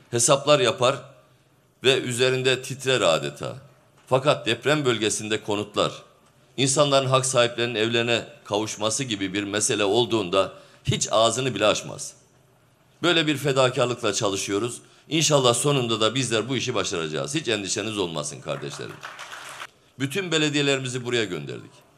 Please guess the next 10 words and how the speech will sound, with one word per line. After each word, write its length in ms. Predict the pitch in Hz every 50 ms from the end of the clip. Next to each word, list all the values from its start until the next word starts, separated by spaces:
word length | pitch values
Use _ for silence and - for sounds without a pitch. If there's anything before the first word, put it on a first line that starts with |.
| _ _ _ _ _ _ _ _ _ _ _ _ -
Cumhuriyet 400 | - 120 135 160 175 180 165 -
Halk 260 | 143 156 170 165 -
Partili 400 | - 156 147 147 147 139 120 104
belediye 460 | 127 131 139 139 135 135 139 131 120
var 240 | 120 135 147 147 123
diye 100 | 131 123
aklımızın 640 | 95 107 131 131 - 139 139 143 139 135 147 143 123
ucundan 520 | 123 120 120 139 139 139 151 165 170 160
dahi 300 | 147 139 127 131 139 147
geçirmedik. 580 | - 127 120 - - 147 143 131 104 98 135 131